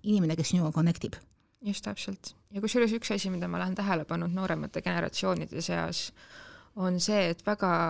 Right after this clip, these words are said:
Speaker 2: rohkem on levinud tegelikult see, et, äh,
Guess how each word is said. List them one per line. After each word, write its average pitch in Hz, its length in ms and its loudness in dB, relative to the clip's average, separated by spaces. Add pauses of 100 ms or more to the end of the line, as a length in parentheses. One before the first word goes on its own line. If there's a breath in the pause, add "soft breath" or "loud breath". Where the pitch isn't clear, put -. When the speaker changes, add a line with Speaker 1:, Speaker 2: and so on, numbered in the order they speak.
(520)
Speaker 2:
rohkem 185 400 0
on 165 100 0
levinud 175 600 2
tegelikult 165 500 -4
see, 180 300 0 (160)
et, - 100 -12 (260)
äh, 156 200 0